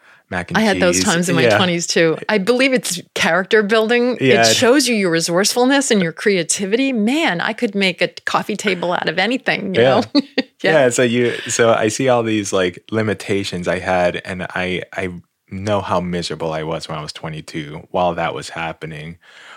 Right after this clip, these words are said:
Speaker 1: But all those things lend to the person I am
Speaker 2: But I
Speaker 1: now.
Speaker 2: also have to stop you right there. And if you went back in your mind's eye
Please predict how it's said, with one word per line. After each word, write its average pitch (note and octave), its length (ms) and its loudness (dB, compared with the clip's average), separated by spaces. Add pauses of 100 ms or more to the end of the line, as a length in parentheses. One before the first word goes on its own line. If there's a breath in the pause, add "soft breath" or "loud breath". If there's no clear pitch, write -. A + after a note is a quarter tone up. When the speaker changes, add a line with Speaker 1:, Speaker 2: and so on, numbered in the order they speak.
(140 loud breath)
Speaker 1:
But F#2+ 240 -2
all G#2 200 2
those F#2 480 -2 (320)
things F#2 480 -2 (100)
lend F2+ 480 -4 (140)
to F2+ 180 -6
the D#2+ 100 -8
person - 440 -10
I D#3 80 -6
am D#3 240 -8
Speaker 2:
But A#3 80 2
I A#3+ 60 4
Speaker 1:
now. D#3+ 80 2
Speaker 2:
also C#4+ 180 0
have C#4 100 -4
to A3 100 0
stop G3 360 -2
you F#3+ 100 -2
right F3 220 0
there. D#3+ 200 0
And D#3+ 120 -4
if D#3 160 -6
you G#3 80 2
went B3 180 0
back G#3 220 -2
in G#3 80 0
your G#3+ 80 2
mind's E3+ 400 -2
eye D#3 400 -6